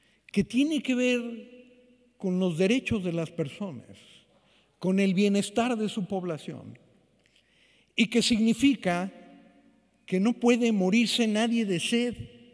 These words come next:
en un municipio, que no puede ser que una niña de seis años no llegue a su escuela caminando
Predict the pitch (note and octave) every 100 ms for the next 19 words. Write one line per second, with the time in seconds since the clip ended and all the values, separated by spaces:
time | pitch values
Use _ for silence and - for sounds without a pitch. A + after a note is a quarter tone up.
0 | - _ _ _ _ _ F3 G#3 G3 F#3+
1 | F3 G#3 - F#2+ - _ _ _ _ _
2 | _ _ _ _ _ _ _ _ _ _
3 | _ _ _ _ _ _ _ _ G#3 G#3+
4 | B3 C4 B3 A#3 - A#3 B3 A#3 A#3+ A#3
5 | A3 C4+ C4 A#3 F#3+ - A#3+ G#3+ - A3+
6 | A3 G3 G#3+ - - - _ _ _ _
7 | _ _ _ _ _ C3+ E3+ A#3+ A3+ A#3+
8 | A#3+ G#3+ G#3+ G#3 G3 F#3+ - A3+ A#3 G3+
9 | G3+ F#3 F3+ F#3+ G3 G3+ G3 E3+ F3 E3